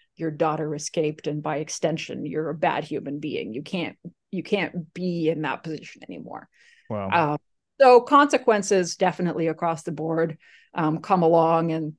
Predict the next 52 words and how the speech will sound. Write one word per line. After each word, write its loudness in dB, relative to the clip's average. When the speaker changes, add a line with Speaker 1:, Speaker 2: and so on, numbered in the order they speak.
Speaker 1:
you 2
know, 8
they 8
come 4
and 0
try 4
to 0
find 4
you. 4
They -2
ransacked -2
the -4
apartment. 2
They -6
went -8
through -4
all 0
of -6
our -2
goods. -6
They -2
stole -2
pretty -2
much -4
everything -6
that -6
we -6
had. -2
Um, -4
and -6
so -2
mementos 2
from 0
my -6
early -2
childhood -2
pretty 0
much -2
don't -2
exist, -4
you -10
know, -10
um, -8
photos 2
and, -6
you -2
know, 0
black 2
and 2
whites 0
and -2
the 2